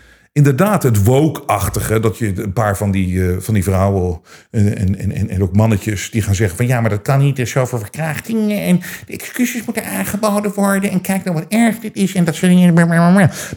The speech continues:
ik zweer het je, er zijn heel veel vrouwen die vinden het geen enkel probleem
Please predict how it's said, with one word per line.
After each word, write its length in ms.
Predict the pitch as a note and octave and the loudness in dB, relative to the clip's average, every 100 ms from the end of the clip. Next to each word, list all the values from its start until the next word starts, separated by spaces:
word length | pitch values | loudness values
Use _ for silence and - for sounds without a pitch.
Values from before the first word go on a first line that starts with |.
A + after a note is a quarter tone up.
| - | -6
ik 100 | F#3+ | -4
zweer 240 | - D4+ | 0 2
het 100 | B3+ | 2
je, 80 | G3 | 2
er 60 | F3 | 0
zijn 160 | G#3+ | 4
heel 160 | G3+ A#3 | 6 6
veel 120 | F#3+ | 2
vrouwen 360 | D3+ A#3 G#3 F3+ | 2 2 4 4
die 100 | F#3 | 2
vinden 200 | A3 F#3+ | 2 0
het 100 | - | 0
geen 160 | F#3 | 0
enkel 240 | B3+ B3 G3+ | 2 2 2
probleem 540 | E3+ F3+ A3 E3+ F3 | 4 4 4 4 0